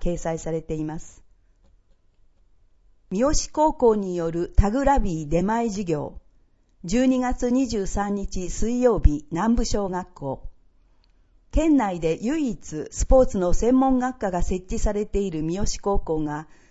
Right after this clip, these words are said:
その特色を生かし、地域貢献とラグビーの普及振興を図ろうと、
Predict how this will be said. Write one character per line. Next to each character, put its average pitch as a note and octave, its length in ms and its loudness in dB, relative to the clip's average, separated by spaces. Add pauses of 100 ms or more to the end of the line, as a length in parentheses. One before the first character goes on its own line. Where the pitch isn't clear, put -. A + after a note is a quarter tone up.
そ - 160 2
の G#3+ 100 4
特 - 260 4
色 B3+ 340 2
を A3+ 80 4
生 - 100 -8
か G#3 140 0
し、 - 340 -8 (380)
地 B3+ 160 2
域 B3 160 -4
貢 A#3+ 260 4
献 E3+ 240 -2
と - 420 -6
ラ B3 160 -2
グ C#4+ 140 -2
ビ G3 140 0
ー E3 40 -4
の D3+ 140 2
普 - 120 8
及 C#4 240 -2
振 B3+ 240 2
興 A#3+ 240 2
を A#3 40 0
図 G#3+ 320 -4
ろ G3+ 120 -2
う E3 60 0
と、 C#3+ 320 -8